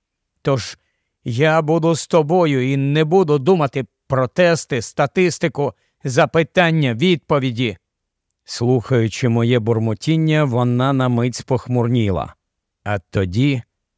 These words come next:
"Гаразд, у Центральному парку влаштовують весняні концерти.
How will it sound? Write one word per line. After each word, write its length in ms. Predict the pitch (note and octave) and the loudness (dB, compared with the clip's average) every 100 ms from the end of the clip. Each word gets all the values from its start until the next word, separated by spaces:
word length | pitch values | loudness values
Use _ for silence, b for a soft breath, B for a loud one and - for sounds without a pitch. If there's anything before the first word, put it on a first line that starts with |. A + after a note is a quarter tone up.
| _ _ _ | _ _ _
"Гаразд, 680 | C#3 B2+ F#3 D3+ G#2 - - _ _ _ _ _ _ | -4 2 2 2 -2 -10 -18 _ _ _ _ _ _
у 160 | - C#3+ | -6 -4
Центральному 760 | - E3 D3+ F3 F3 E3+ E3 D#3+ | -2 0 0 2 2 0 -2 0
парку 440 | G#3+ G#3 - B2 | 0 0 -2 -6
влаштовують 800 | A#2 B2+ - - G3+ G3+ G3+ D#3+ | -2 -2 -4 -2 0 2 0 0
весняні 580 | D#3 C#3+ D3+ D#3+ E3 E3 | -2 0 -2 -2 0 0
концерти. 720 | E3 D#3 - D#3 G#2+ - | -2 -2 0 0 0 -6